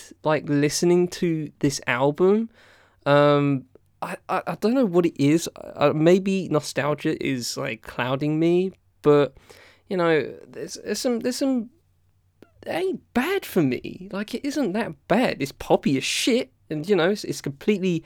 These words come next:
it's completely different from, you know, the part, the two albums before. Like, it's, it's, it's, it's, it's a little bit night and day.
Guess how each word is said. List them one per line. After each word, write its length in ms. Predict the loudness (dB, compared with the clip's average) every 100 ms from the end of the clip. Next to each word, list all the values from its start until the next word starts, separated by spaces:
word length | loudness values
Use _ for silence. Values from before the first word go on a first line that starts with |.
| -10 -20 -12
it's 140 | -6 -4
completely 500 | -4 0 2 2 4
different 460 | 4 6 4 2 -2 -20 _
from, 400 | -4 2 2 2 0
you 80 | 0
know, 140 | 0
the 100 | -4
part, 320 | -6 -4 -2
the 160 | 0 0
two 240 | 2 2
albums 300 | 4 2 -4
before. 500 | -8 -4 0 0 -2 -4
Like, 240 | -4 -4
it's, 160 | -8 -4
it's, 160 | -8 -6 -8 -6
it's, 260 | -6 -10 _ _ _ _ _ _ -18 -4
it's, 200 | -4 -4 -6
it's 120 | -4 0
a 60 |
little 360 | 2 2 2 2
bit 180 | 2 4
night 240 | 2 0
and 140 | -2
day. 300 | 0 -2 -4